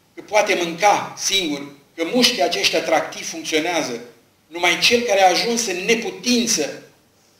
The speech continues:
începe să înțeleagă ce a avut, precum zice o vorbă folosită peorativ, ce am avut și ce am pierdut. Dar aici este în autenticul înțeles.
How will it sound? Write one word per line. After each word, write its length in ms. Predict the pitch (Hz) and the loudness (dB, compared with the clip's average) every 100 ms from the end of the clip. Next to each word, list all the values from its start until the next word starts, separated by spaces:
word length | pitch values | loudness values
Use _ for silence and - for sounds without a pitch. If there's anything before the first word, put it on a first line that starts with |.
| - | -8
începe 340 | - - 202 196 | -2 0 0 0
să 100 | 185 | -2
înțeleagă 520 | 160 175 180 180 160 | -2 0 4 4 4
ce 220 | - - | 0 2
a 160 | 190 160 | 4 4
avut, 400 | 143 156 170 175 - - _ | 4 2 0 -2 -14 -20 _
precum 300 | 151 165 151 | -14 -10 -6
zice 300 | 190 185 160 | -4 0 0
o 60 | |
vorbă 340 | 156 151 143 143 | 2 2 2 -2
folosită 520 | 139 139 127 - 151 | -4 -10 -6 -4 0
peorativ, 680 | 156 165 190 185 185 - - - | 4 4 4 2 -2 -4 -10 -16
ce 140 | - 185 | -2 0
am 120 | 170 | 2
avut 300 | 139 131 180 | 0 0 0
și 140 | - | 0
ce 120 | 147 | 2
am 160 | 151 139 | 0 0
pierdut. 480 | 139 120 127 - - _ _ _ _ - | -4 -4 -8 -12 -18 _ _ _ _ 0
Dar 100 | 123 | 4
aici 240 | 165 - 160 151 | 4 4 2 2
este 220 | 147 143 | 0 0
în 80 | 139 | 0
autenticul 840 | 139 127 127 208 220 220 160 165 147 | 0 0 2 4 4 2 -4 -6 -8
înțeles. 460 | 139 127 113 107 | -8 -10 -10 -12